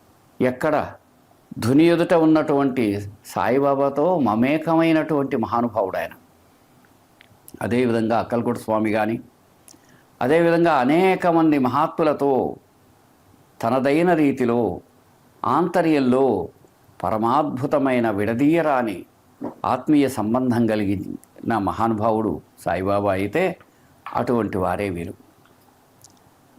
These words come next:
అందువల్ల మనకు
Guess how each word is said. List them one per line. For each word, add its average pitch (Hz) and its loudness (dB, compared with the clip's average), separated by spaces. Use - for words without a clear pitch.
అందువల్ల 160 2
మనకు 143 0